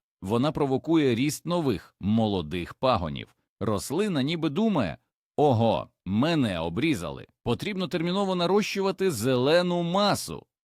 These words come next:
і витрачає на це свої останні сили та поживні речовини, які мала б накопичувати на зимівлю. І що ж у підсумку? Ці ніжні зелені гілочки просто не встигнуть зміцніти і здерев'яніти до перших серйозних морозів.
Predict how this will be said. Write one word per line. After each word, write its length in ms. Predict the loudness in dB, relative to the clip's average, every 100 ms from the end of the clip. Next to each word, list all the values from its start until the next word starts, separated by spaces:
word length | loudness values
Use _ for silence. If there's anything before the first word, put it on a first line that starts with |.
| -2
і 160 | -2
витрачає 720 | -2 -4 -6 -8 -4 -2 -2
на 140 | -2 -4
це 260 | -2 -2
свої 400 | -2 -2 0 0
останні 680 | 2 0 0 0 0 0 -2
сили 420 | -4 -2 0 2
та 180 | 0 -2
поживні 600 | -2 -2 0 0 0 0
речовини, 680 | 0 -2 -4 -2 -2 -2 -4
які 380 | -4 -6 -4 -2
мала 300 | 0 2 0
б 60 |
накопичувати 800 | 0 -2 -2 -2 -2 -2 -2 -2
на 120 | -2
зимівлю. 640 | -2 -2 0 0 -2 -4 -10 _ _ _
І 220 | -2 -2
що 240 | -2 -2 0
ж 100 | -2
у 60 |
підсумку? 720 | -2 -4 -4 -4 -4 -6 -14 -14
Ці 220 | -8 -4
ніжні 500 | -2 0 0 -2 -4
зелені 520 | -6 -4 0 0 0 -2
гілочки 600 | 0 0 -2 -4 -6 -8
просто 680 | -4 0 0 0 -2 -2 0
не 180 | 0
встигнуть 760 | -2 -6 -4 0 2 2 0 -2
зміцніти 760 | -2 -4 -4 -4 -2 -2 0
і 60 | -2
здерев'яніти 840 | 0 -2 -2 -2 -2 0 -2 -2
до 180 | -2 -2
перших 540 | -2 -6 -6 -6 -8 -6
серйозних 840 | -4 -2 -2 -6 -6 -6 -6 -4
морозів. 580 | -2 0 0 -2 -6 -16